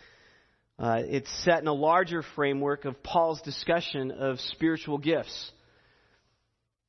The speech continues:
Chapter thirteen really is an explanation of how these spiritual gifts should be expressed.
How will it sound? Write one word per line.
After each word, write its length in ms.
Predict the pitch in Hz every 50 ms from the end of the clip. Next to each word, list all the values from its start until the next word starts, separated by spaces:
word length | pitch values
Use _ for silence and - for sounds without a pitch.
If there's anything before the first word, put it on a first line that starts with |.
| _ _ _ _ _ _ _
Chapter 360 | - - 151 156 - - 160
thirteen 520 | 151 - 180 170 156 - - 190 185 170 160
really 340 | 156 165 185 185 180 165 160
is 120 | 156 143
an 140 | 170 156 -
explanation 920 | 180 185 - - - - 165 156 160 175 196 202 - - 160 147 143 143 -
of 340 | - 156 156 151 156 151 143 - - - - _ _ _
how 460 | - - - 190 190 185 185 185 185 175
these 280 | 151 160 165 160 156
spiritual 480 | - - - - 175 175 170 - 175 147
gifts 340 | 147 160 175 175 165 - - - - - - -
should 300 | 202 196 196 180 165 151
be 320 | 170 170 170 165 165 160 -
expressed. 840 | 151 - - - - 185 190 180 151 127 - - - - - -